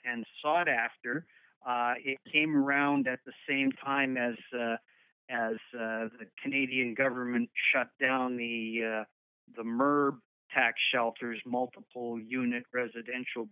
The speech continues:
building, uh, tax shelter. So that money,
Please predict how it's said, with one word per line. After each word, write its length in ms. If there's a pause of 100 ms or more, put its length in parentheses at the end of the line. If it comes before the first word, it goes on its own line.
building, 440 (540)
uh, 320 (100)
tax 240 (140)
shelter. 400 (480)
So 380 (260)
that 240
money, 640